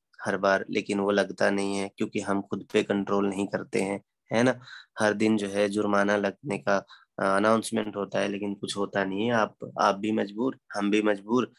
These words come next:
कभी थैला लेके नहीं जाओ, प्लास्टिक लेके आ जाओ, तो ये चलता है, चलता रहता है और चल रहा है, है ना? तो they are the non-biodegradable, वो degrade नहीं होते, सालों साल जो है वो, अ, मिट्टी तले दबे रहेंगे, लेकिन उसका degradation नहीं होगा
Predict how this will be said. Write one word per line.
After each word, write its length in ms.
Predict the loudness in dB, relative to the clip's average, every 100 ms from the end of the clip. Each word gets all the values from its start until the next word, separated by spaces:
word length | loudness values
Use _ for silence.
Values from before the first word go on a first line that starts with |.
| _ _ _ -2
कभी 180 | 0 0
थैला 320 | 0 2 4
लेके 320 | 4 2 0
नहीं 220 | 2 2
जाओ, 180 | 4 2
प्लास्टिक 460 | 2 -2 -2 -6 -4
लेके 280 | -4 0 2
आ 120 | 2
जाओ, 220 | 4 2
तो 460 | 0 _ _ -4 -2
ये 120 | 2
चलता 440 | 2 2 2 2
है, 200 | 2 -2
चलता 440 | -2 -4 0 2 2
रहता 320 | 0 -2 -2
है 160 | 0
और 120 | -2 -2
चल 220 | -4 -4
रहा 320 | -2 -2 -2
है, 180 | -4 -6 _ _ _ -2
है 100 | 2
ना? 100 | 2
तो 180 | 2 2
they 240 | 4 4
are 160 | 4 4
the 220 | 4 4 0 -2
non-biodegradable, 1200 | 0 0 -2 -2 -2 -2 -6 -6 -6 -4 0 0 -2 _ _ -4
वो 220 | 2 4
degrade 500 | 4 2 4 2 4
नहीं 200 | 0 0
होते, 300 | -4 -4 -4
सालों 320 | 0 0 0
साल 360 | -2 2 2 2
जो 120 | -2
है 180 | -2 -2
वो, 300 | 0 -2 -4 _ _ -20 _ _ -2
अ, 200 | 0 2
मिट्टी 360 | 0 0 -2
तले 260 | 0 0 2
दबे 260 | 2 0
रहेंगे, 340 | 0 -2 -2 -2
लेकिन 260 | -2 -4
उसका 240 | -6 -2 -2
degradation 680 | 0 0 2 2 2 2 2
नहीं 180 | 2
होगा 320 | -2 -4 -4